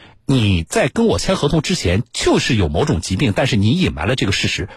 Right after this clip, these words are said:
他可以依据这个不赔你的，听众朋友。那么，而且他这个不赔就是有理有据的，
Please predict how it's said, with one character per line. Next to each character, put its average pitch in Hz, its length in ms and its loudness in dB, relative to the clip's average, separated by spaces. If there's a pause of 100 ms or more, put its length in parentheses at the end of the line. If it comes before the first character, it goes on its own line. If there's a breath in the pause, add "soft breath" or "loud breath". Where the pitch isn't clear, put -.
(180 loud breath)
他 127 360 -2 (100)
可 - 220 0
以 113 220 0
依 113 200 2
据 98 160 0
这 92 120 0
个 - 120 -2
不 - 160 -2
赔 - 180 -2
你 85 160 2
的， - 220 -8 (460)
听 - 120 0
众 85 100 4
朋 69 120 0
友。 - 180 -4 (480 loud breath)
那 143 140 2
么， 95 260 2
而 147 140 0
且 95 100 -2
他 147 200 -2
这 208 120 0
个 117 140 -2
不 95 120 -2
赔 - 140 -2
就 95 140 0
是 98 100 2
有 85 160 2
理 98 100 2
有 78 160 -2
据 - 160 -2
的， - 200 -10